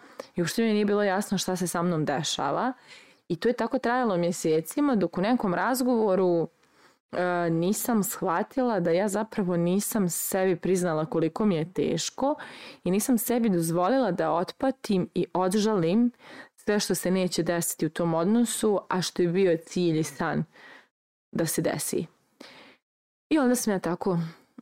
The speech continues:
dozvolila sebi da se suočim sa svim tim potisnutim, a teškim emocijama, da se oprostim od tog odnosa onako dubinski, da prosto, e,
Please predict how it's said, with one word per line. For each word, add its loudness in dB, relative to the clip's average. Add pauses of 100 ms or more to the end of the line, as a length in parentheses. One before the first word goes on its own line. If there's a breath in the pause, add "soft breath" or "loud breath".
(180)
dozvolila 0
sebi -4 (180)
da -2
se -2
suočim 0
sa -4
svim -2
tim 0
potisnutim, -2 (680)
a -2
teškim 0
emocijama, 0 (760 loud breath)
da -2
se -2
oprostim 0
od -4
tog 0
odnosa 0
onako -2
dubinski, 0
da -2
prosto, -2 (560 loud breath)
e, -2